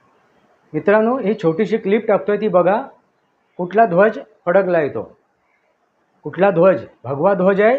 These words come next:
की हिरवा ध्वज आहे? आता कोणाच्या खांद्यावरती कुठला ध्वज आहे, म्हणजे तुमच्या लक्षात येईल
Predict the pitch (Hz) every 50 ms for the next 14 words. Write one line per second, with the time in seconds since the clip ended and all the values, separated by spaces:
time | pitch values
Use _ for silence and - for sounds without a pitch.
0 | 269 - - - 214 208 160 151 180 185 202 208 180 165 180 175 143 143 123 98
1 | - - _ _ _ _ _ _ _ _ _ _ _ _ _ _ - - 135 180
2 | 180 180 175 170 175 190 202 - 220 214 - 175 180 185 190 208 208 214 214 220
3 | 214 208 220 254 294 311 311 - - 208 190 - 208 220 214 165 170 175 156 147
4 | 131 107 90 85 - _ _ _ _ _ _ _ _ _ _ _ _ _ - 147
5 | 170 208 202 214 190 - 208 202 190 185 - - 202 185 180 160 127 104